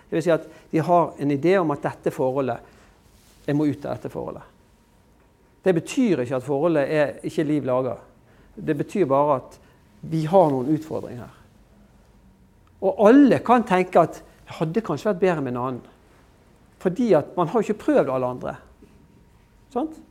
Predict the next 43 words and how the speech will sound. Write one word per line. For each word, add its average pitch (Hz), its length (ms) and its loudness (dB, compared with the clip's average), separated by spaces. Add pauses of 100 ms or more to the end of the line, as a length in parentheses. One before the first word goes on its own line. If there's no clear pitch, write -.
(160)
Rett 254 240 0
og 180 80 6
slett. - 440 -2 (920)
Og 196 80 4
i 208 80 6
vår 240 240 6
tid, 190 300 2 (100)
hvor 190 160 2
det 214 60 6
er 208 80 6
liksom 185 260 0
det, 180 160 -2
det 185 140 2
der 165 140 6 (440)
«what's 185 240 0
in 175 160 2
it 147 80 -8
for 165 80 -2
me», 143 160 0
så 131 140 -4
er 269 60 -2
det - 80 -6
jo - 20 -8
klart 254 240 0
at - 80 -8
den 220 180 -2
tanken 202 460 -2
er 185 300 2
ganske 165 280 -2
nærliggende. 127 540 -4 (320)
Kanskje 311 480 4
hadde 233 240 4
det 226 100 4
vært - 200 -2
bedre 175 260 4
med 135 100 -4
en 135 80 -6
annen. 131 220 -8 (880)
Man 233 100 -2
vet 370 220 0
jo 127 80 -8
ikke 254 180 -8
det. 160 120 -6